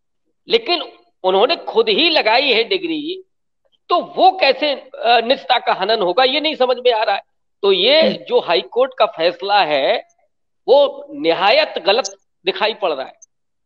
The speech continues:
Speaker 1: और ये आलोचना होती है, इस तरह के किसी भी न्याय की आलोचना हो सकती है, लेकिन अरविंद केजरीवाल ने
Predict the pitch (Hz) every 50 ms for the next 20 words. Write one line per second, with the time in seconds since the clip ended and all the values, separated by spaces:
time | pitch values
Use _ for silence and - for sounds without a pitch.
0 | _ 160 175 208 247 226 175 160 151 180 233 285 294 - - - - - _ -
1 | 160 165 170 202 208 - 220 240 277 302 - 151 165 190 - - 339 320 262 214
2 | 190 151 160 160 - _ - 185 190 185 196 240 240 247 240 - 349 392 - -
3 | _ - 214 - 311 330 320 285 226 226 226 240 233 - 247 240 - - - 185
4 | 208 196 202 220 220 196 185 214 - 185 156 - _ - 170 147 135 160 220 -
5 | - _ _ _ _ _ _ _ _ _ _ _ _ _ _ - 240 - 330 285
6 | 233 185 - - - 175 175 - 254 330 320 330 330 - 247 214 185 196 233 247
7 | 202 196 185 185 175 151 135 139 165 240 254 -